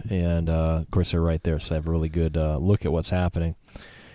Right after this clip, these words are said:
And, uh, related to Europe, this is a write-up from, uh, the A F P. Angela Merkel and her Austrian counterpart, Sebastian Kurz, clashed recently over immigration in their first meeting,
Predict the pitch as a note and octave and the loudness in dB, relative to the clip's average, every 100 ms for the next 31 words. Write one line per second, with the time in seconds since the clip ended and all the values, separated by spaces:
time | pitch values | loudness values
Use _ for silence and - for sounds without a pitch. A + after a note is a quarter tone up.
0 | - G2 G#2 G#2+ G#2+ G2+ G2 F#2+ E2 B2 | -6 0 4 6 4 4 4 4 4 6
1 | C3 G3 F#3 - D3 F2+ F2+ F#2 - G2 | 6 6 4 4 4 6 4 2 0 -2
2 | F#2+ G2 F#2+ F2+ F#2 F2+ - F2+ F2 E2 | 0 0 0 2 2 0 -2 -2 0 0
3 | - - F2 F#2 E2+ - - G#2+ F2+ F2 | -2 -6 -2 0 0 -2 -2 0 2 0
4 | F2+ _ _ G2+ A2 G2 F#2 G2 G#2 G2 | -2 _ _ 0 4 4 6 4 4 2
5 | E2 F#2 F#2 F2+ C#2+ F#2+ - G#2+ F#2 - | 2 0 2 2 4 2 2 0 0 0
6 | G2+ G2+ - F#2 C#2+ - F2 F#2+ F#2+ - | 0 0 2 0 0 -4 0 2 2 -2
7 | E2+ - A#2+ A2 - - - - - - | -4 0 2 2 -2 -12 -14 -20 -20 -20
8 | - - - - B2 C3+ B2+ - G2+ - | -20 -20 -14 2 4 6 4 4 2 4
9 | F#2+ G2 F#2+ - G#2 F#2+ F#2 F#2 - - | 4 4 4 2 0 2 2 2 2 0
10 | F2+ G#2 - F#2 F2 E2 - C3 - E2 | -4 -6 -4 0 0 -2 0 0 0 -2
11 | F2+ D#2+ E2+ | 0 2 0